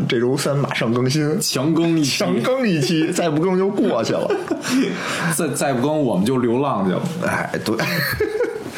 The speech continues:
Speaker 1: 《流浪地球》啊，目前票房四十亿，国产电影票房第二啊，鉴-，奠定了这个中国科幻元年。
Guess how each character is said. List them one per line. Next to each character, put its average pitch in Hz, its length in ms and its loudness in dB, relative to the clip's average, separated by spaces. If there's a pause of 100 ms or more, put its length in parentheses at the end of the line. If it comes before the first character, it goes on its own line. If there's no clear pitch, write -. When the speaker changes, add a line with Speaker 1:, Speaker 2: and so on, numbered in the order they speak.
(460)
Speaker 1:
《流 120 100 0
浪 139 140 0
地 139 100 2
球》 117 220 0
啊， 127 160 -2
目 113 180 0
前 113 220 0
票 139 180 0
房 131 220 0
四 151 220 0
十 131 120 2
亿， 143 240 0 (220)
国 113 180 0
产 107 220 0
电 110 180 2
影 87 240 0
票 101 200 -2
房 110 200 0
第 143 140 0
二 - 180 -2
啊， - 480 -4 (120)
鉴-， 101 280 0 (140)
奠 139 200 0
定 120 240 2
了 92 120 2
这 101 180 2
个 90 240 0 (340)
中 185 400 2
国 107 580 0
科 - 420 0
幻 131 220 0
元 101 220 2
年。 113 240 2